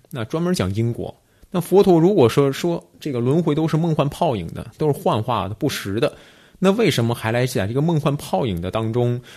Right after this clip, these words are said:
为众生讲述梦幻泡影的当中这些故事呢？来讲述这些轨道，梦幻泡影的轨道呢？来去讲述这些个梦幻泡影苦海当中的一个渡舟呢？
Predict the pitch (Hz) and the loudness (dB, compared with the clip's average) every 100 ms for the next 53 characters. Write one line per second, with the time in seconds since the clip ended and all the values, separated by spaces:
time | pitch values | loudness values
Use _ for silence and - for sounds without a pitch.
0 | - 143 127 180 139 113 143 143 143 95 | -4 0 2 2 0 0 0 0 0 -2
1 | 92 135 156 139 147 - 175 113 90 98 | -2 -2 -2 0 -2 -2 -4 -2 -4 -4
2 | 120 127 131 113 135 - 90 110 90 82 | -4 -4 -6 -4 -6 -6 -6 -6 -6 -8
3 | - - - - 117 131 123 98 - 131 | -12 -20 -20 -4 0 2 0 -2 -2 -2
4 | 135 139 95 82 120 123 156 147 139 - | -2 -4 -6 -4 -4 -2 0 0 -2 -4
5 | 147 95 95 87 95 101 95 - - - | -4 -4 -6 -6 -6 -6 -10 -16 -20 -2
6 | 127 151 170 127 95 92 135 127 107 110 | -2 0 -2 0 -2 0 0 0 -2 -2
7 | 110 - - 175 151 156 160 185 135 95 | -2 -8 0 2 4 2 2 0 0 -2
8 | - 139 147 98 95 117 123 127 120 95 | -2 -2 -2 -4 -4 -4 -2 -2 -2 -4
9 | 117 123 139 104 135 147 117 | -4 -6 -6 -4 -4 -4 -8